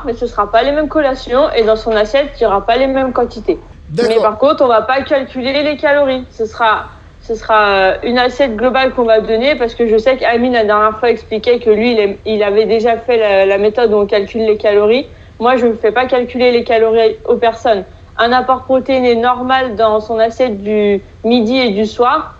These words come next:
Speaker 1: ça reste entre vingt, vingt et vingt-cinq grammes.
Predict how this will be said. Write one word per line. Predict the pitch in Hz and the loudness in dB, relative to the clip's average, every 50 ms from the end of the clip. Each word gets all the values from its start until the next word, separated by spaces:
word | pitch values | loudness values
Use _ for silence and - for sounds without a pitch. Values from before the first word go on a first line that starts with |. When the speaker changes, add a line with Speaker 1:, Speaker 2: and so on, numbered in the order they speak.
| - - - | -20 -18 -6
Speaker 1:
ça | - - 226 | -2 0 2
reste | 220 247 254 254 254 | 2 0 -2 0 0
entre | 226 220 - - 226 220 | -2 -2 0 0 0 0
vingt, | 214 208 247 262 277 269 - - - - - - - - - - - - - - | 2 2 0 0 0 0 -2 -6 -14 -20 -20 -20 -20 -20 -20 -20 -20 -20 -14 -8
vingt | 208 208 247 254 | -2 0 0 2
et | 254 233 | 2 2
vingt-cinq | 226 233 226 220 - 226 196 202 190 | 0 0 0 -2 -2 -4 -4 -4 -2
grammes. | 214 208 226 269 320 311 | 0 0 0 0 -2 -4